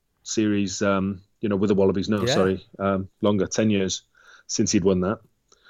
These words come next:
Speaker 1: And so for him to come out of it, it, it did give hell of a lot of credibility and kudos to the team. So, you know, to go and be a part of that was great. And then by the time we actually got down there and saw how much,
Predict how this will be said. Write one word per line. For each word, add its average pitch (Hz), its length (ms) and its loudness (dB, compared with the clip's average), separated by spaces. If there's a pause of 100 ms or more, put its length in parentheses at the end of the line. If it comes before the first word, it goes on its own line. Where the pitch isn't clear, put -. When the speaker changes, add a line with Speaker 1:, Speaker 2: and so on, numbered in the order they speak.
(320)
Speaker 1:
And 117 100 0
so 135 120 2
for 131 100 2
him 135 160 4
to - 80 -6
come 120 160 0
out 120 140 2
of 87 120 -8
it, 95 120 -4
it, 110 160 -4
it 117 160 -4
did 120 180 2
give 107 200 2
hell 110 200 0
of 101 60 -2
a 107 40 -2
lot 101 200 -2
of 95 120 -6
credibility 104 1120 -2
and 92 180 -4 (280)
kudos 110 400 2
to 104 120 -4
the 90 60 -4
team. 135 340 0
So, 107 400 2 (680)
you 120 100 2
know, 113 140 2
to - 120 -6
go 120 160 4
and 113 100 2
be 107 80 2
a 98 60 2
part 107 420 -2
of 92 60 -8
that 87 200 -6 (340)
was 95 160 -6
great. 98 340 0
And 101 80 -4
then 98 200 -4 (180)
by 104 120 0
the 87 60 -4
time 104 200 0
we 104 80 0
actually 95 240 -6
got 92 180 -4
down 98 240 0
there 90 200 -2
and 85 180 -8 (720)
saw 107 380 2
how 101 180 0
much, 98 540 -4